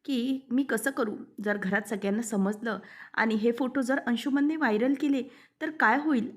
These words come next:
असा विचार ती करू लागते. तितक्यातच घाबरलेली असताना आनंदी दरवाजात येते आणि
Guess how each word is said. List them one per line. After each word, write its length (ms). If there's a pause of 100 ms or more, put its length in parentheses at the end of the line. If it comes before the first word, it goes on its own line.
असा 160
विचार 320
ती 140
करू 220
लागते. 520 (680)
तितक्यातच 560
घाबरलेली 560
असताना 340
आनंदी 480
दरवाजात 500
येते 340 (360)
आणि 280